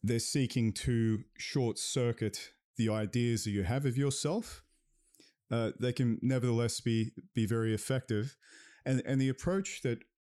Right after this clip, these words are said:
I'm starting to try to use is to employ all these things together, because I think that they're all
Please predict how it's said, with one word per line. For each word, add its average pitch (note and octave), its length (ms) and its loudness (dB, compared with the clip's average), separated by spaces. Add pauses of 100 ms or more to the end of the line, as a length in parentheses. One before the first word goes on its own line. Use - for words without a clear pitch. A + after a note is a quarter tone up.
(1400)
I'm A#2 200 2
starting A#2+ 680 0
to G2+ 100 -4
try G2+ 300 0
to G2 80 4
use G2 520 2 (600)
is A#2+ 200 0
to B2 100 2
employ B2+ 400 2
all B2 200 2
these A2+ 280 2
things A2 280 0
together, G2 460 -2
because G#2 180 0
I A2 100 2
think C3+ 240 0
that G#2+ 100 -2
they're A2+ 180 2
all A#2 300 2